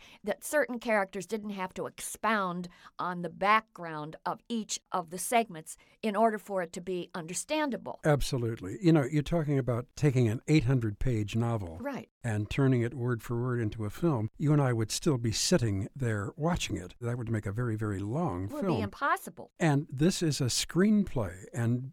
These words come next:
Speaker 2: please, even those of you who are Harry Potter readers, and God love you because I'm so glad so many people read Harry Potter.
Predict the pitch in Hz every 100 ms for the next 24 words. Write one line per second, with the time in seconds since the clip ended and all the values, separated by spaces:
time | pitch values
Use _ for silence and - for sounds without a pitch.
0 | _ - 202 170 104 104 - 139 151 139
1 | 147 143 135 139 131 135 127 120 - 123
2 | 135 135 - 135 135 123 139 151 113 92
3 | 92 - 113 101 98 101 117 123 127 131
4 | 127 131 123 107 117 104 95 90 - 113
5 | 117 120 120 117 117 _ - - 135 131
6 | 123 113 151 - 104 92 113 127 104 90
7 | 101 110 98 - 139 117 80